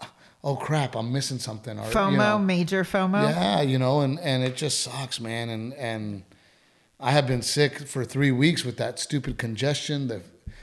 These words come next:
Speaker 1: the family has literally been sick for a month.
Speaker 2: Has it really been that long?
Speaker 1: It's been a month.
Speaker 2: I mean, this was the first time I was, like, down, down.
Speaker 1: Um, before Brea.
Speaker 2: Oh, yeah.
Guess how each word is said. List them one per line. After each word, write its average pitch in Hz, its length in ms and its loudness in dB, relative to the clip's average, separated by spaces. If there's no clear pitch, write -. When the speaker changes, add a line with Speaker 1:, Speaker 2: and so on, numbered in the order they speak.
Speaker 1:
the 147 80 2
family 214 480 6
has 160 180 6
literally 156 360 8
been 135 160 0
sick - 240 -4
for 131 140 -4
a - 20 -2
month. 107 240 -8
Speaker 2:
Has 247 160 -8
it 285 100 -4
really 359 260 -2
been 381 200 -2
that 359 240 0
long? - 20 0
Speaker 1:
It's 320 240 2
been - 140 6
a 151 60 8
month. 120 540 0
Speaker 2:
I - 60 -6
mean, 269 120 0
this 359 200 -2
was 311 100 2
the - 60 -6
first 220 220 -2
time 196 100 0
I 160 140 -2
was, 147 120 -10
like, 135 220 -12
down, 147 300 -6
down. 135 340 -12
Speaker 1:
Um, 120 400 2
before 139 300 4
Brea. 120 300 2
Speaker 2:
Oh, 254 380 0
yeah. 175 460 -2